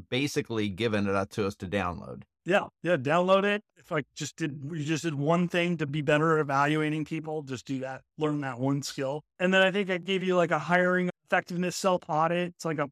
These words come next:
Speaker 2: five, ten minute, like, self-audit, which, you know, I find it just, like, you'll have light bulb moments just answering the questions.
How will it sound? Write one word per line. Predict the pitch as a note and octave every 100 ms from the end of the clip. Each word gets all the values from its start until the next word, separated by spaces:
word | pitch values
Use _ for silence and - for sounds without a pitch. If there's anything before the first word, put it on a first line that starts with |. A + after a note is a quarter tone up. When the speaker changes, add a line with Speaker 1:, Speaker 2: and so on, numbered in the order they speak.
| -
Speaker 2:
five, | D3 D3+ C3
ten | D#3 D#3
minute, | D#3 D3+ D#3 -
like, | C#3 C3
self-audit, | - D3 D3+ C#3 D3 D#3
which, | C#3+ C#3+ - -
you |
know, | F3 C#3+
I | E3
find | A3+ G3 E3+ D#3
it |
just, | B2+ D3+ - - _ _ _
like, | D#3+ C#3+ A#2+
you'll | D3+ D#3+
have | D#3
light | D3+ D#3+
bulb | E3+ D3+
moments | C#3+ D3 D#3 C3
just | C3
answering | C#3+ C#3+ C#3+ D#3
the | C3+
questions. | - C#3 D3 - E3 E3 -